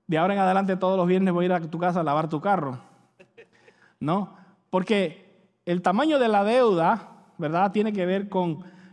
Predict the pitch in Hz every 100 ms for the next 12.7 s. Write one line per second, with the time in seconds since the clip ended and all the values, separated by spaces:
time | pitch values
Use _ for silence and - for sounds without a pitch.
0 | _ - 147 143 131 131 - _ _ 147
1 | 147 143 160 180 180 180 170 156 151 143
2 | 143 135 131 135 127 247 208 123 127 180
3 | 220 - - _ - _ - 147 165 190
4 | 151 151 254 269 269 269 226 208 208 208
5 | 214 165 165 165 160 262 269 170 170 185
6 | - - _ _ _ _ _ _ _ _
7 | 185 208 269 185 151 160 - - - _
8 | _ _ 151 147 214 247 214 208 180 -
9 | 240 208 151 139 135 - - 151 156 151
10 | 151 151 139 160 233 190 151 160 - -
11 | - 147 147 143 147 139 - 135 131 123
12 | 190 - 117 - - 131 175